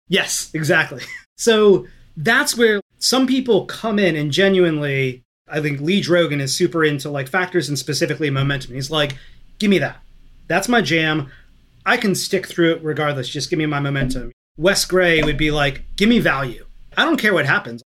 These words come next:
I'll just keep going." And whatever those narratives are, sometimes it's market cap. People are like, "I don't know, market seems pretty smart. Just give me that." Those are areas that I want to explore more. One of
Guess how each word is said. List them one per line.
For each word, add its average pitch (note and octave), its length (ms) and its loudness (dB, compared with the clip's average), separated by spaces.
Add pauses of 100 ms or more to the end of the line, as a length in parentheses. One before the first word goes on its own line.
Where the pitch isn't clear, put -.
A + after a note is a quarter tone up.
(120)
I'll D3+ 100 -4
just D#3 160 -6
keep C3+ 140 -4
going." C3+ 340 -10 (640)
And G3 560 4 (300)
whatever C4 320 2
those G#3 300 2
narratives D#3+ 680 2
are, D3+ 560 0
sometimes G#3+ 400 0
it's - 160 -4
market E3+ 260 -2
cap. G3+ 240 -2
People E3 220 -4
are D#3+ 40 0
like, D3 200 -2
"I D#3 80 0
don't A3+ 140 0
know, D#3+ 100 0
market F#3 300 -2
seems F3+ 120 -2
pretty F3+ 180 -2
smart. D#3 180 -4
Just C#3+ 120 -10
give F3 80 0
me D#3 80 0
that." D3 220 -8 (260)
Those G#3+ 280 4
are A#3+ 80 4
areas F#3+ 340 6
that E3+ 100 2
I D#3+ 40 0
want D#3 200 -2
to D3+ 60 0
explore D3 380 -4
more. C3+ 340 -6 (260)
One G#3 260 0
of C4+ 120 2